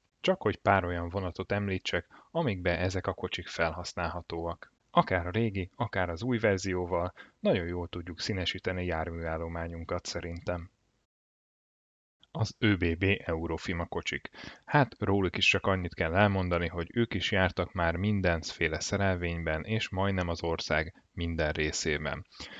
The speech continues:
Ugye alapvetően a nyolcvanas évek, ö, vége fele kezdtek el ők, ö, bejárni hozzánk, még ebbe a klasszikus, ö, narancs, ö, fehér csíkos C egyes típusú festésbe,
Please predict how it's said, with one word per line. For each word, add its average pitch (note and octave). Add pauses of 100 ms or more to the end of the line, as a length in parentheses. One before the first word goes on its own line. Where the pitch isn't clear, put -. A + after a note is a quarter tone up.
(180)
Ugye A#2
alapvetően A2
a F#2+
nyolcvanas F#2
évek, F2
ö, E2 (260)
vége F2+
fele E2+
kezdtek -
el F2
ők, E2
ö, D#2+
bejárni E2
hozzánk, G#2
még A2+
ebbe F2
a -
klasszikus, F2+
ö, E2+
narancs, F2
ö, D#2+
fehér E2+
csíkos -
C -
egyes D#2+
típusú -
festésbe, F#2